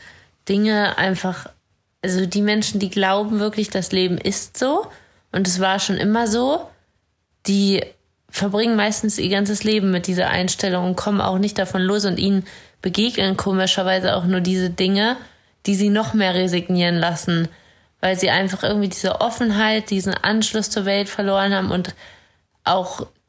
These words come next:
das, was wir am allerwichtigsten finden, die Einstellung, dass sie selber ihr eigenes Leben lenken können, dass sie selber, dass wir selber, jeder von uns, einfach die Kraft hat und auch die Möglichkeiten hat,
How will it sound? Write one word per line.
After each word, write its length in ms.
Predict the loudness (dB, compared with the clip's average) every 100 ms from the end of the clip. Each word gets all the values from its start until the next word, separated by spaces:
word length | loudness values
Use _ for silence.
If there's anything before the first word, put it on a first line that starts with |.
| -6
das, 180 | -4 -2
was 200 | -2 0
wir 140 | 0
am 80 | 0
allerwichtigsten 800 | 0 0 0 -2 -2 -4 -2 -2
finden, 580 | 0 -2 0 0 -2 -4 _ _ -6
die 120 | -2
Einstellung, 580 | 0 0 -2 -2 -2 0
dass 340 | -2 -4 -8 _ -6
sie 240 | -2 0
selber 580 | 2 2 2 0 0 0
ihr 220 | 0 0
eigenes 440 | 2 2 0 0
Leben 300 | 0 0 2
lenken 380 | 2 2 0 -2
können, 280 | -2 -2 0
dass 160 | 0 -2
sie 120 | -2
selber, 540 | 0 0 0 0 -2 -6 -18 -20 _
dass 260 | -4 -2 0
wir 380 | 2 2 0 -2 -6
selber, 500 | -2 2 2 0 0
jeder 360 | 2 2 0
von 200 | -2 -2
uns, 360 | 0 0 -2 -4 -10 -20 -20 -6
einfach 280 | -2 0 -2
die 160 | -4
Kraft 420 | -6 -2 -2 -2 -4
hat 120 | -2
und 160 | 0
auch 200 | 0 0
die 260 | -4 -4 0
Möglichkeiten 920 | 2 2 0 -2 -4 -2 -2 0 0
hat, 280 | 0 0 -4